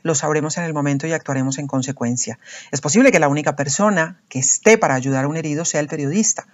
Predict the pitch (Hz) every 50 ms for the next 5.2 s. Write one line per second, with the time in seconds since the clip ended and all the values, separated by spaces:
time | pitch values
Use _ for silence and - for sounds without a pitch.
0 | _ _ _ _ _ _ - 165 160 - 135 139 139 160 156 - 135 - - 165
1 | 147 151 160 156 143 147 135 139 139 139 139 147 147 147 143 131 131 - 120 117
2 | 120 - 113 - _ _ _ _ - - - - - - _ - - - - -
3 | 233 208 202 190 180 185 175 135 147 151 - - - - 170 170 170 185 185 208
4 | 208 220 196 185 180 185 196 220 247 240 247 240 226 - - 175 160 151 147 139
5 | 208 247 -